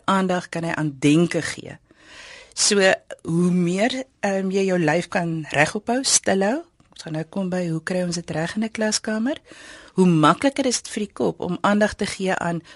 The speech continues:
wat ek lees of wat ek skryf en nie dat ek lees of dat ek skryf nie. So een van die eerste goed wat, wat ek verseker sal aanmoedig, is dat kinders hulle ore vryf,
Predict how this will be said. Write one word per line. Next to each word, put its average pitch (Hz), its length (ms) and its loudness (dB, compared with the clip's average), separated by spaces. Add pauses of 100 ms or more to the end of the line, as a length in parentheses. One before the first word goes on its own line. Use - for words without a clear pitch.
wat 147 340 2
ek - 180 2
lees 147 400 -2
of 139 260 -4
wat 156 220 2
ek 233 120 2
skryf 151 440 0
en 175 220 0
nie 208 220 0
dat 135 420 2
ek - 140 -4
lees 135 400 -6
of 139 260 -8
dat 139 220 -2
ek 156 140 -6
skryf 131 400 -10
nie. - 120 -14 (480)
So 240 80 -4
een 330 120 -2
van 320 100 2
die - 80 2
eerste 262 260 2
goed - 180 -2
wat, - 140 0 (180)
wat 180 180 0
ek 185 240 -2
verseker - 580 2
sal - 180 -4
aanmoedig, 143 520 -2 (520)
is 220 160 4
dat 220 80 6
kinders 220 320 4
hulle 208 160 2
ore 233 180 4
vryf, 127 440 -6